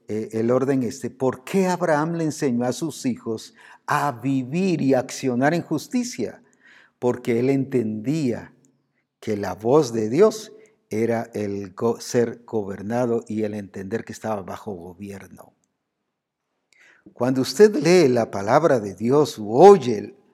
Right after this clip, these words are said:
la voz de Dios, ¿cómo la está entendiendo? Solo como un sentir. Fíjese que Dios me habló y me dijo que hiciera esto.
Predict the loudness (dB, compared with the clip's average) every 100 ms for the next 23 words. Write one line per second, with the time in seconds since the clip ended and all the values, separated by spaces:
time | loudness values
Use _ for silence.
0 | _ _ -14 -10 -8 -2 -2 0 -2 -2
1 | -10 -16 -20 -20 _ _ _ _ _ _
2 | _ -2 -2 0 -2 -6 -8 -12 -20 _
3 | _ _ _ _ _ _ _ -6 -6 -2
4 | -2 -2 -4 -6 -8 -14 -18 -20 _ _
5 | _ _ _ _ _ _ _ _ _ _
6 | _ _ _ 0 4 4 2 -2 -4 -4
7 | -4 -4 -2 -2 -2 -4 -4 2 2 2
8 | -4 2 6 6 4 0 -2 -4 -6 -6
9 | -4 2 2 2 -2 -10